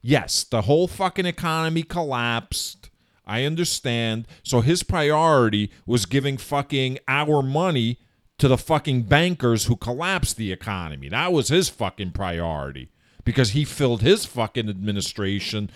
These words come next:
with Goldman Sachs fucking bankers. All right? So I understand what his fucking priority is.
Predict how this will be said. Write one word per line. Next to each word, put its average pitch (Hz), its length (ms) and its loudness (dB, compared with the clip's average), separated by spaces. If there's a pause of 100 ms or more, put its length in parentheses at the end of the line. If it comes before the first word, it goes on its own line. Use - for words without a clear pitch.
(140)
with 117 220 2
Goldman 127 420 4
Sachs 160 520 -2
fucking 92 880 -4 (380)
bankers. 90 840 -4 (320)
All 101 80 -4
right? 110 240 0
So 131 100 2
I 170 200 2
understand 165 420 0
what 117 140 2
his 185 180 4
fucking 104 460 -6
priority 92 720 -4
is. - 320 -10